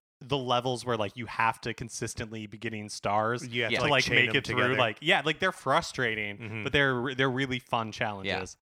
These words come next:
Speaker 2: Yeah, like that, uh, in, in the pipe world, uh, where the, the, the little chompy plant guys.
Speaker 1: Mm-hmm.
Speaker 2: Yeah. Um, okay, let's, let's get rid of the Starman.
Speaker 1: This one doesn't even hurt that much.
Speaker 3: No, it doesn't.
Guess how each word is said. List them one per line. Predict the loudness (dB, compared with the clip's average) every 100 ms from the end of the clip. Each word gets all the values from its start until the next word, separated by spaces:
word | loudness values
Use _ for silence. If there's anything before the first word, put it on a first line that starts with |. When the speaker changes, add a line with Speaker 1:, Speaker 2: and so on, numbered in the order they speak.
| _
Speaker 2:
Yeah, | 0 0
like | 2 -2 0
that, | -2 0
uh, | -2 -2
in, | -4 -10
in | -12 -12
the | -8
pipe | -4 -4 -6
world, | -8 -10 -14 -20 _ _ -8
uh, | -6
where | -4 -4
the, | -4 -6 -8
the, | -10
the | -8
little | -8 -8 -6
chompy | -6 -6 -6
plant | -6 -6
guys. | 0 0 0
Speaker 1:
Mm-hmm. | -2 -6 -8 -18 -20 _ -10
Speaker 2:
Yeah. | -8 -8 _ _ -6
Um, | -2 -2 -2 -6 -12 _ _ _ -6
okay, | -4 -2 -4 -8 -4
let's, | -4 -4
let's | -6 -2
get | -2
rid | -2
of | -4
the |
Starman. | -4 -2 -2 -6 -10 _ _ _ _ -12
Speaker 1:
This | -6
one | -4
doesn't | -2 -2
even | -4
hurt | -4 -6 -6
that | -8
much. | -10 -12 -20 -20 -4
Speaker 3:
No, | 2 4
it | 4
doesn't. | 2 2 0 -8